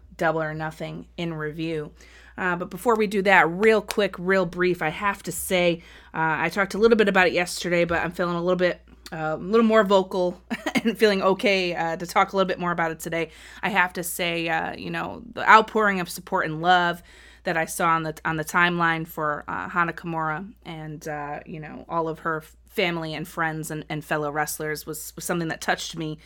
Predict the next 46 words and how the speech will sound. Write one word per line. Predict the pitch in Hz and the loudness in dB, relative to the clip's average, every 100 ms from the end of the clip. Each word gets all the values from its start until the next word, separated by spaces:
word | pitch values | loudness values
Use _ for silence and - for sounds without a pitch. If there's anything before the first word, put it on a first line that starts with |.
| - - - | -20 -20 -10
Uh, | 160 151 | -6 2
Hana | 196 202 | 2 4
meant | 185 165 | 2 0
a | |
lot | 170 170 | 0 0
to | - | -2
me. | 170 170 | -4 -4
She | 170 | -6
was | 156 | -8
one | 165 | -6
of | 160 | -6
my | 156 | -6
favorite | - 175 170 160 - - - - | -4 -4 -2 -6 -8 -20 -18 -6
Joshi | 170 170 - 170 - | -4 -4 -6 -8 -8
wrestlers | 160 160 - 165 156 | -8 -6 -4 -2 -2
over | - 160 160 | -2 -4 -4
in | - 156 - - | -4 -8 -10 -12
Stardom. | - 170 160 160 | -4 -2 0 -2
Hashtag | 185 175 - 156 | -2 -2 -4 -4
watch | - 156 165 294 - - - | -4 2 2 2 -2 -12 -14
Stardom. | - - 135 - 247 - - - - - - - | -12 -6 -6 -6 -10 -12 -14 -16 -16 -20 -16 -6
Uh, | 175 - | -4 -4
if | 156 | -4
you | 180 | -4
don't, | 165 156 240 - - | 0 -2 -2 -6 -6
you | 180 | -4
should. | 175 - 156 180 247 - - | -2 0 0 -2 -6 -12 -6
It | 170 | 0
is | 165 156 - | 0 -2 -8
the | 165 180 | -4 -4
premier | 175 - 254 262 190 170 | -2 4 4 6 4 4
women's | 175 170 170 | 4 2 -2
promotion | 190 165 156 175 | -2 -2 -2 -2
in | |
the | 156 | -2
entire | 151 - - 240 262 | -4 -6 2 4 4
world. | 160 147 143 156 202 - - - - - | 0 -4 -4 -4 -6 -12 -20 -20 -20 -4
Um, | 170 165 165 | 2 2 2
you | 185 | 0
know, | 180 175 | 2 2
and | 180 190 | 2 2
what | 214 | 2
a | 254 | 2
tragedy. | - 185 185 185 156 139 | 4 6 6 4 0 -2
And | 151 156 156 | -2 -2 0
I, | 151 151 156 | 2 0 -2